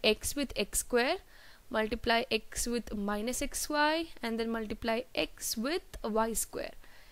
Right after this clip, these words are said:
So here we'll get x into x square is x cube, minus x into minus x y is x square y, and then x into y square is plus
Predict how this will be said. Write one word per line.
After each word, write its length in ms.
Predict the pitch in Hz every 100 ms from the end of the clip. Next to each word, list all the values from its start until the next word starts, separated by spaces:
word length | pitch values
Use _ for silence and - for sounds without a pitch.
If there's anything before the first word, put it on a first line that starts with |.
| - - -
So 440 | - 226 220 208
here 240 | - 320 403
we'll 240 | 330 240
get 360 | 202 233 359 - - - - - - - - -
x 260 | 262 254 -
into 300 | 294 320 320
x 240 | - -
square 300 | - 269 262
is 180 | 254 208 -
x 320 | 214 - - -
cube, 500 | - 208 226 392 381 - - - - - -
minus 640 | 214 214 220 240 370 - 453
x 280 | 233 233 -
into 320 | 277 254 302
minus 400 | 269 233 233 254
x 260 | - - -
y 140 | 254 254
is 160 | 254 -
x 260 | - - -
square 560 | - 240 233 233 247 254 -
y, 600 | 190 196 208 220 311 403 - - - - - -
and 160 | 240 233
then 100 | 240
x 260 | 254 247 -
into 540 | 285 262 294 302 320 -
y 280 | 220 220 226
square 340 | - 262 247
is 220 | 254 240
plus 520 | - 262 285 302 -